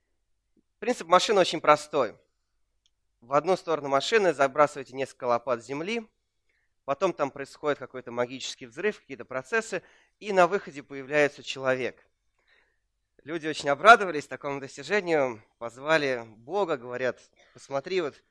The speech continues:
какая машина классная у нас есть, мы теперь тоже м-, умеем создавать человека». Бог посмотрел на это всё, сказал: «Ну, неплохо, молодцы. Но землю я тоже сотворил.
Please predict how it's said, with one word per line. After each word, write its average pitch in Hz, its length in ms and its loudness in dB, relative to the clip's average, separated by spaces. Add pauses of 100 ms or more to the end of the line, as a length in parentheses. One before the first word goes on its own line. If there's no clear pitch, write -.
(240)
какая 143 320 0
машина 151 420 2
классная 135 340 0
у 120 40 -2
нас 120 140 -8
есть, 123 140 -16
мы 127 100 -12
теперь 135 160 -10
тоже 196 240 -8
м-, 143 180 -4
умеем 131 300 -2
создавать 120 400 -6
человека». 123 580 -4 (1300)
Бог 131 300 -8
посмотрел 147 560 -14
на 160 120 -4
это 147 200 -8
всё, 131 360 -10 (540)
сказал: 127 320 -12
«Ну, 156 340 -14 (540)
неплохо, 131 800 -6 (800)
молодцы. 131 680 -4 (760)
Но 151 360 4 (220)
землю 160 600 -4
я 139 260 -6
тоже 127 240 -12
сотворил. 104 580 -14